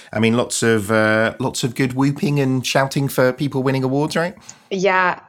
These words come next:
Speaker 2: I'm actually, I'm pretty impressed with myself. I brought myself home at a very reasonable time, so I'm feeling fresh as a daisy. But it was so amazing to see everyone come together and hear some of the stories of the award winners and the nominees as well. It was honestly such a great event.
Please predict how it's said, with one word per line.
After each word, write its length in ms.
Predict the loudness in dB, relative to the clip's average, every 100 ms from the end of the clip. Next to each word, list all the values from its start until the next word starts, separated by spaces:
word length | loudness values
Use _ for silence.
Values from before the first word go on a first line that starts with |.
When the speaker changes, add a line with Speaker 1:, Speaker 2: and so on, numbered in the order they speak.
| -2
Speaker 2:
I'm 160 | 0
actually, 580 | 2 0 -2 0 2 0 0
I'm 140 | -2
pretty 180 | 0 0
impressed 400 | 0 -2 -6 -4
with 60 |
myself. 340 | -4 -2 -4 -4
I 60 |
brought 240 | -4 -4 -4
myself 280 | -6 -8 -4
home 180 | -4
at 60 | -4
a 40 |
very 260 | -4 -4 -4
reasonable 420 | -6 -6 -4 -6
time, 300 | -4 -6 -6
so 100 | -6
I'm 120 | -8
feeling 260 | -6 -6 -6
fresh 320 | -6 -6 -6
as 80 | -10
a 80 | -4
daisy. 320 | -2 -2 -4
But 140 | -4
it 100 | -2
was 320 | 0 -2 -2 -8 -8
so 280 | 0 2 4
amazing 480 | 4 2 2 -2 -4
to 120 | -8
see 560 | -6 -4 -2 -4 -4 -2
everyone 400 | 0 0 -2 -2
come 220 | -4 -6
together 420 | -4 -4 -2 -2
and 320 | -2 -4 -8
hear 460 | -14 -20 -2 2 2
some 180 | 0 -2
of 160 | -2
the 140 | -4 -4
stories 400 | -2 -2 -4 -8
of 80 |
the 100 | -6
award 320 | -4 -2 -4 -6
winners 300 | -8 -8 -6
and 200 | -8 -8
the 60 |
nominees 480 | -8 -10 -10 -12 -12
as 100 | -12
well. 220 | -10 -10
It 140 | -10 -10
was 280 | -10 -10 -4
honestly 680 | 0 0 -2 -4 -4 -6 -12 -20
such 280 | -12 -10 -10
a 60 | -8
great 240 | -8 -8
event. 340 | -8 -10 -10